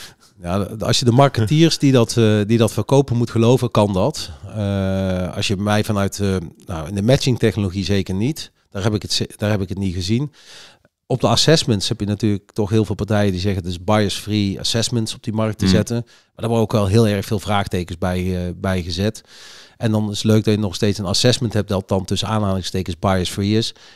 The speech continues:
Speaker 1: Ergens in het proces zit altijd wel een mens en die is nooit bias-free. Dus ik denk als je echt veel breder zou willen wer-, werven onder alle doelgroepen, dat het, dat je
Speaker 2: Hm.
Speaker 1: vooral meer neer moet zetten dat je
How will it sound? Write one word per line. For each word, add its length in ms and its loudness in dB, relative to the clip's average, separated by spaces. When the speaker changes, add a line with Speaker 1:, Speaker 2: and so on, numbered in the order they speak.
Speaker 1:
Ergens 360 2
in 120 6
het 120 2
proces 380 2
zit 160 -4
altijd 220 0
wel 140 0
een 80 -2
mens 460 -4
en 140 -10
die 140 2
is 80 0
nooit 280 0
bias-free. 580 -4
Dus 240 -2
ik 200 -10
denk 200 4
als 100 2
je 80 2
echt 400 -2
veel 260 6
breder 380 4
zou 180 2
willen 220 2
wer-, 360 0
werven 500 2
onder 220 0
alle 280 2
doelgroepen, 640 2
dat 140 -4
het, 280 -8
dat 180 -8
je 240 -4
Speaker 2:
Hm. 60 -4
Speaker 1:
vooral 320 4
meer 440 2
neer 380 4
moet 140 2
zetten 200 0
dat 140 0
je 420 -2